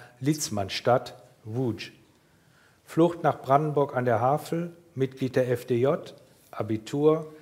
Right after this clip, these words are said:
Immatrikulat-, Im-, Immatrikulation an der P H der Humboldt-Universität Berlin.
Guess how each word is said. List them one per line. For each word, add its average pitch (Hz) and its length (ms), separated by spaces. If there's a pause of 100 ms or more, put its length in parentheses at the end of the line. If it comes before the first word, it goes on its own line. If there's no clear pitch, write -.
(220)
Immatrikulat-, 131 960
Im-, 143 340
Immatrikulation 147 1120
an 131 160
der 123 120
P 120 260
H 131 340 (460)
der 120 240
Humboldt-Universität 120 1080
Berlin. 110 480